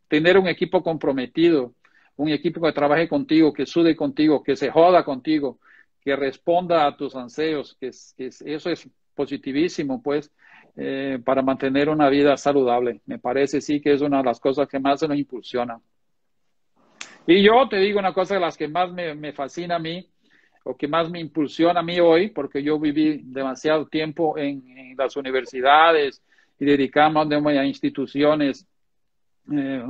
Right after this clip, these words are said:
por fuera del, del Brasil y todo el mundo, es mi familia. Yo tengo una gran suerte de tener una esposa que es Sandra,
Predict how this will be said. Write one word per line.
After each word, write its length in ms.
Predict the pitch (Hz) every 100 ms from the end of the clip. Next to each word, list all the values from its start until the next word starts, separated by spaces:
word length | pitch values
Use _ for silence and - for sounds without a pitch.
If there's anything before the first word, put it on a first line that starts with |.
| 131
por 160 | 135 127
fuera 280 | 156 156 147
del, 220 | 127 120
del 180 | 127 120
Brasil 800 | 113 117 117 - 165 170 170 147
y 80 | 127
todo 240 | 151 156
el 80 | 147
mundo, 400 | 147 156 175 - _ _ _
es 200 | 143 139
mi 120 | 156
familia. 380 | - 127 147 147
Yo 140 | 139
tengo 240 | - 165 170
una 180 | 180 165
gran 260 | 151 175
suerte 340 | 165 160 160 180
de 120 | 151
tener 280 | 147 147 151
una 140 | 156
esposa 440 | 143 151 143 165
que 160 | 156 135
es 80 | 117
Sandra, 460 | 135 135 143 196